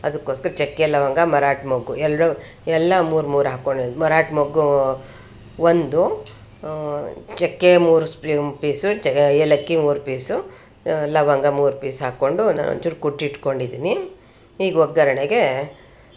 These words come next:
ಆ, ಸಾಸಿವೆ, ಆಮೇಲೆ ಗೋಡಂಬಿ,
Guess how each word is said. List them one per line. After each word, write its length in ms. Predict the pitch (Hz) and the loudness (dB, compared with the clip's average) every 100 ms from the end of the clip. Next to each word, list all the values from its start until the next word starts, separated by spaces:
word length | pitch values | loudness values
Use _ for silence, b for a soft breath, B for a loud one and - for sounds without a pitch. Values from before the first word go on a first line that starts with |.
| - | -8
ಆ, 80 | 156 139 143 - - - - - - _ - 190 | -6 -6 -8 -12 -14 -20 -20 -20 -20 _ -6 0
ಸಾಸಿವೆ, 600 | 147 - 151 165 160 - 139 - - - - - - | 0 0 2 2 2 -6 -20 -20 -20 -20 -20 -20 -12
ಆಮೇಲೆ 460 | 160 151 143 143 139 | -8 -4 -4 -4 0
ಗೋಡಂಬಿ, 720 | 165 160 151 143 160 170 - | 4 4 4 0 -2 -4 -6